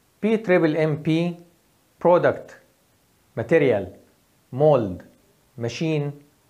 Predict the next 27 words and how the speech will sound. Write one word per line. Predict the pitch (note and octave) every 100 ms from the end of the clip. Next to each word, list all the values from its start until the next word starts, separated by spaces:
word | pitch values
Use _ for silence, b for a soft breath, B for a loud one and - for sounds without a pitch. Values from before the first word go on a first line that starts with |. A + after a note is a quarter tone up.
| -
Process. | D#3+ C#3 - F2 - - - _ -
أول | G#3 G#3+ F#3
نقطة | F#3+ F#3 F3+ F3 - -
Product | F#3 C#3 G#2+ - - _ _ _ _ -
اللي | C3+
هو |
المنتج، | E3+ E3 C#3+ G#2 F#2 - _ _ -
وهيكون | B2+ C3 G#3 G3
فيها | G3+ F#3+ F#3+
معلومات | E3+ C#3 D3 F#3 D#3+
مهمة | E3 F3
جدًا | D3 E3+ C3 A2 A2+
هتساعدك | A#2+ F#3+ F3+ E3+
في | - C#3
اختيار | - D3+ E3+ F3 - F#3
أول | G3 F3 D#3
منتج | F3 F3 F3 D#3+ - b b -
تبتدي | C3 F3 D#3+
بيه | D3+
مشروعك، | C#3+ A#2+ - G#2 - -
وهتساعدك | A2 A#2 F#3 F3+ E3
في | E3
اختيار | C#3 C#3 C#3+ D3
سوقك | D3 C#3 G#2 G2 A#2+
والشريحة | G#2+ C3+ E3 D3+
السوقية | D3+ B2 G#2+ D3 C#3
لمنتجك. | A#2+ A2 G#2 A#2+ E2+